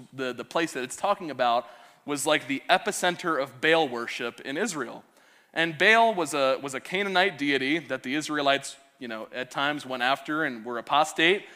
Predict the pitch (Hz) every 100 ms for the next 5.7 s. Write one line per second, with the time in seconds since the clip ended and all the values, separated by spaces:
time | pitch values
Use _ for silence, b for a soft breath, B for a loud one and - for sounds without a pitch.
0 | B B - 160 165 156 165 185 185 202
1 | 202 196 185 170 180 190 190 220 247 147
2 | - 151 247 339 131 104 90 - b b
3 | b _ - 165 170 143 185 226 220 170
4 | 156 165 185 208 190 151 139 170 180 170
5 | 220 208 160 - 101 - -